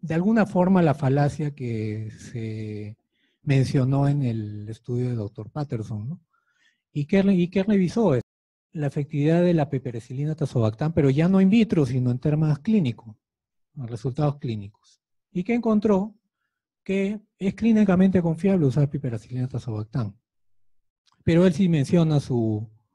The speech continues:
conflicto de intereses, ¿no? ¿Y por qué creen que solamente estudió piperacilina tazobactam? ¿Por qué no estudió otros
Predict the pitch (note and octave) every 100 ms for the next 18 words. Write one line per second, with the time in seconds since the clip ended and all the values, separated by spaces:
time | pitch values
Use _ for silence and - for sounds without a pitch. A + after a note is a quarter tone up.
0 | _ - C3 D3+ D3 C3+ A#2 A#2+ C3+ -
1 | G#2+ A#2 D3 _ _ _ _ _ _ _
2 | _ _ _ _ _ _ _ _ _ _
3 | _ - D3+ D#3 F3+ F3 F3 F3 D3 C3
4 | B2 B2+ C3+ - C3 C#3 C3+ C3+ - A#2
5 | B2 C3 B2 A2+ A#2 A2 A2+ A2+ A2+ A#2
6 | G2+ G2+ G#2+ F#2 _ _ _ _ _ A#2
7 | C#3+ C3 C3 A#2+ A#2 A#2 A2 - _